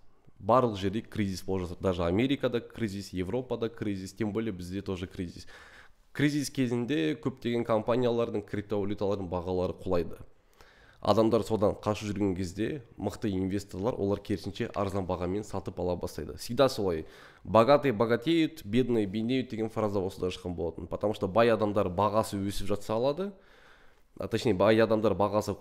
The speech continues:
құлап жатса алады, ал кедей адамдар, «Ойбай, бағасы өсіп жатыр, одан сайын тағы да өседі», — деп жүгіретін болады. Естеріңізде болса, биткоин бізде алпыс бес мың доллар тұрған кезде көптеген адамдар уже биткоинға ақша сала бастады.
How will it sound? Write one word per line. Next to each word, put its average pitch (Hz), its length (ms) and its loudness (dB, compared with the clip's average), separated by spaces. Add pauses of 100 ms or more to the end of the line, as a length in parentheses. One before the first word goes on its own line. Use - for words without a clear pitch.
құлап 107 160 2
жатса 117 300 0
алады, 131 400 0
ал 92 140 0
кедей 120 360 2
адамдар, 117 460 0
«Ойбай, 117 400 2
бағасы 107 500 0
өсіп 107 220 -6
жатыр, 113 220 0
одан 104 280 0
сайын 101 220 -2
тағы 104 240 -4
да 98 80 -2
өседі», — 95 320 -6
деп 123 180 -10
жүгіретін 98 380 -2
болады. 90 420 -2
Естеріңізде 110 540 -2
болса, 110 280 -2
биткоин 117 520 -2 (520)
бізде 104 380 0
алпыс - 320 2
бес 120 200 2
мың 110 80 -2
доллар 104 280 2
тұрған 98 320 -2
кезде 95 300 -8
көптеген 107 640 -2
адамдар 98 300 0
уже 98 680 -2
биткоинға 98 480 -4
ақша 101 140 -8
сала 90 200 -4
бастады. 87 440 -8